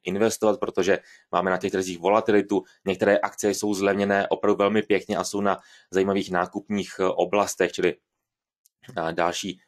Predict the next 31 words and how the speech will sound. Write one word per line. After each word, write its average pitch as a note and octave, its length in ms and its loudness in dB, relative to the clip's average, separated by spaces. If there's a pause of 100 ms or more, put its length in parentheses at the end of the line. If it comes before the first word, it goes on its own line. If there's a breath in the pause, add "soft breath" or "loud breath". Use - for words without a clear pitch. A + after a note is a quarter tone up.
(160)
informace G#2 500 0
budou B2 240 4
proudit. G#2+ 520 2 (340 loud breath)
V F#2 120 -2
minulém B2 300 2
týdnu B2 240 -2
se B2+ 120 -2
vydal A#2+ 220 4
opět A#2 220 4
samozřejmě A#2 260 -2
ten A2+ 220 2
článek, A2 440 -2
eh, G2 100 0
tedy G2+ 160 2
pardon, G2+ 340 0 (160)
eh, F#2 60 2 (420)
ten G#2+ 140 2
týdenní A#2 280 0
videokomentář A2 720 0
o G2+ 80 0
víkendu, G2+ 400 -2
jako G2+ 220 2
vždy. G2 280 2 (360 loud breath)
Opět A2 140 2
skvělé G2+ 840 4
číslo G#2 360 -2
zhlédl-, F#2+ 440 -2
zhlédnutí, G2 680 -2
lajky, F#2+ 560 0 (320 soft breath)
eh, F2 200 2
komentáře, G#2 760 2